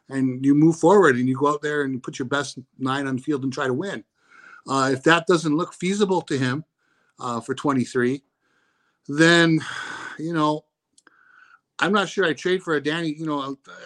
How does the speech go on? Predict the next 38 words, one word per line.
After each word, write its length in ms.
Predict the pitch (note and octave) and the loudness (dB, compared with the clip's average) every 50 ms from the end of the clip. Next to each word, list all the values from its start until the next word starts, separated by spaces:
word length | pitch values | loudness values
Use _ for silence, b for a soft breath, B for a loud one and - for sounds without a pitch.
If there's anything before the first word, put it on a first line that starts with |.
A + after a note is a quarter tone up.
| - - - | -14 -6 -2
I'd 180 | F3 F3+ E3+ | -2 -2 0
give 120 | F3+ G3 G3+ | 2 4 4
up 160 | F#3 E3 D#3 | 4 6 6
very 180 | F3 F#3 E3+ | 4 4 6
little 240 | D3 C#3+ F3 F#3+ F3+ | 4 2 0 0 0
for 160 | D#3+ - C#3 | -2 -2 -4
a 80 | B2+ A#2+ | -4 -4
Danny 260 | C#3 D3 D3+ C#3+ B2+ | -2 -4 -2 -4 -4
Jansen 480 | A2+ B2 B2+ C#3+ F3 D#3+ - - B2 A2 | -4 -4 -6 -6 -6 -10 -10 -10 -10 -4
too. 220 | - E3+ F3 D3+ | 0 0 0 2
I 100 | C3 C3+ | 0 -2
would 140 | D3 C#3 C3+ | -2 -4 -4
sign 320 | - D#3+ D3 C#3+ C3+ A#2+ - _ _ _ _ _ _ _ _ _ _ _ _ _ _ _ _ _ _ _ _ _ _ _ _ _ _ _ _ _ | -6 -6 -6 -6 -6 -8 -10 _ _ _ _ _ _ _ _ _ _ _ _ _ _ _ _ _ _ _ _ _ _ _ _ _ _ _ _ _
Barnhart, 600 | C#3+ C3+ B2 B2 B2+ D3+ A3 - F#3 C#3+ A#2 - - | -16 -10 -2 2 4 4 6 6 6 6 4 2 -4
to 80 | C3 B2 | -2 0
be 80 | B2 | 2
honest. 340 | B2+ D3 F#3 F3 C#3+ C3+ C#3 | 2 4 6 4 4 4 2
I'd 80 | C3+ B2+ | 0 2
bring 160 | D3+ D3+ C#3+ | 4 4 6
him 160 | C3 F3 A3 | 6 6 4
back 240 | F#3+ D#3+ C#3 B2+ A#2+ | 4 2 0 0 -2
before 220 | - - C3+ C3 | -4 -4 -4 -2
I 80 | B2+ B2 | -2 -2
would 140 | B2 B2+ B2 | -2 -4 -4
do 100 | C#3 C3+ | -2 -4
anything 340 | C3+ C3+ C3+ C3 B2+ B2+ B2 | -4 -2 -2 -2 -2 -2 -2
else 300 | C#3+ F3 F3+ D#3+ - - | -4 -4 -4 -6 -8 -8
because, 420 | C3+ A#2+ - C3 B2 A#2 - - b b b b b b b b - | -10 -6 -2 -2 -4 -4 -4 -12 b b b b b b b b -8
uh, 720 | B2+ C3 C3 B2+ B2+ B2 A#2+ A#2+ A#2+ A#2+ B2 A#2+ B2 - - | -4 -2 -2 0 -2 -2 -4 -6 -8 -10 -10 -12 -12 -12 -10
you're 140 | C3 C#3+ C#3+ | -6 -4 -4
not 120 | C#3+ C#3+ D3 | -2 -2 -4
looking 180 | D3 - C#3 | -4 -4 -4
to 60 | B2+ | -6
compete. 420 | B2+ C3 A2 - F3+ F#3+ C3+ - _ _ _ _ _ b b b b b b b b b | -4 -6 -2 -2 -2 -2 -2 -6 _ _ _ _ _ b b b b b b b b b
So 520 | - - - E3 D3+ C#3+ C#3+ C3+ B2+ _ _ _ _ _ _ _ - B2+ | -14 -4 0 2 4 4 2 0 -4 _ _ _ _ _ _ _ -20 -18
t-, 140 | - C3 - - | -18 -16 -16 -8
to 120 | - - E3 | -2 0 2
me, 420 | E3+ F#3+ G#3 G3+ F#3+ F3 D#3+ - | 4 4 4 4 4 2 0 -2